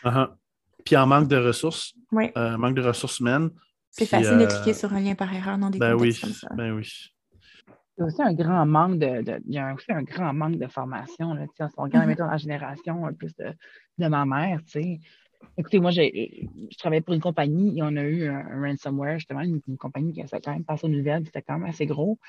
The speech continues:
Speaker 3: Puis la raison du ransomware, c'est parce qu'il y avait une, une, une dame plus âgée, je vous dirais de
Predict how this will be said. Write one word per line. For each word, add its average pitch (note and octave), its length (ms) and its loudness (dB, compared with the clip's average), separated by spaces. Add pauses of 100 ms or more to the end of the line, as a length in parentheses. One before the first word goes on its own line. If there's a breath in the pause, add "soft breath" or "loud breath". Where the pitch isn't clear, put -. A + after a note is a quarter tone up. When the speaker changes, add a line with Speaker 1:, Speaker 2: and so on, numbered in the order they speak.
(640 loud breath)
Speaker 3:
Puis C#3+ 460 0 (720)
la D3 180 4
raison D3+ 840 0 (800)
du D#3 240 2
ransomware, D3 580 0
c'est - 80 -12
parce C#3+ 120 -10
qu'il C#3 140 -2
y - 20 -2
avait C3 80 -4
une, C3+ 100 -10 (140)
une, C#3 280 -2
une C3+ 220 -4
dame D#3 320 0
plus F#3+ 220 0
âgée, D3 720 -2
je C3+ 60 -10
vous C#3 80 -8
dirais C#3+ 340 -2
de D#3 100 -8